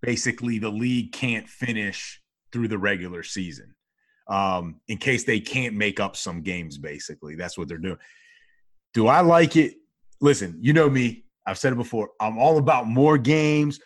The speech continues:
So more playoff teams means more games. I liked going from six to seven, but seven to eight right now does bother me, J T.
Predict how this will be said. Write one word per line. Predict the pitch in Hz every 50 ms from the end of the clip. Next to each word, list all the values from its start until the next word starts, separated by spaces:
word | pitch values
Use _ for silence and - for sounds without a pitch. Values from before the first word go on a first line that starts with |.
| _
So | _ - - 123 113 107
more | 113 131 156 147
playoff | - - 156 160 156 151 147 147
teams | - - 156 156 151 139 110 139
means | 147 143 143 127 104
more | 127 147 151 151 147
games. | 120 143 147 147 147 147 147 139 - _ _ _ _ _ -
I | 117 127 123
liked | 110 120 127 135 151 143 - - 120
going | 127 147 147 147 147 139
from | - - 160 143 -
six | - - - 156 147 - - -
to | - 151
seven, | - - - 160 151 147 139 127 147 143 143 131 - _ _ _ _ _ _ _ - 92 85 -
but | 156 156 131 101 - - _ _ _ _
seven | - - - - - - 180 196 220 247 254 233 -
to | - 170 143 - _ -
eight | 135 135 156 185 233 - -
right | 151 123 131 139 160 165 -
now | - 117 123 120 127 131 135 139 143 143 139 _ _ _ 98 92
does | 87 135 131 131 113 98
bother | 90 - 110 107 104 107 98 87
me, | 87 90 87 87 82
J | 71 - 92 90 85
T. | - - 107 98 95 87